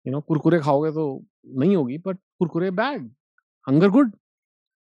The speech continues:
इस तरीके से पढ़ो यार बैठ के, सारा टाइम एंटरटेनमेंट देखते रहना, बिंज वॉच करना, seasons, this is very bad। Why? Because it's comfortable, it's uncomfortable to sit and study।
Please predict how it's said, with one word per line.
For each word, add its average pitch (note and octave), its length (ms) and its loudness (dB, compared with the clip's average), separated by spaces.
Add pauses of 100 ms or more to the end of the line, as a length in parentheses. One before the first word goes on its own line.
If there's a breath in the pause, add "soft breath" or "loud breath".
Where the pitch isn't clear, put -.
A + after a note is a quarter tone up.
(800)
इस A3+ 100 2
तरीके C#4+ 240 2
से C#4+ 60 2
पढ़ो A#3 340 0
यार F#3 180 -4
बैठ D3+ 180 -10
के, - 160 -18
सारा F#3 240 0
टाइम A3+ 160 4
एंटरटेनमेंट F#3+ 640 2
देखते E3+ 240 -8
रहना, F3+ 300 0
बिंज C3+ 420 -4
वॉच F#3 240 -8
करना, E3 260 -8
seasons, E3+ 360 -10
this G3 240 -10
is F3 100 -8
very B3 160 -8
bad। A#3 300 -10 (1400)
Why? B3+ 140 2
Because A3 260 4
it's G3 140 -2
comfortable, F3 480 -4
it's F#3 220 -4
uncomfortable C#3 540 -2
to C#3 180 -12
sit C3 160 -4
and C3 140 -2
study। A#2 420 -4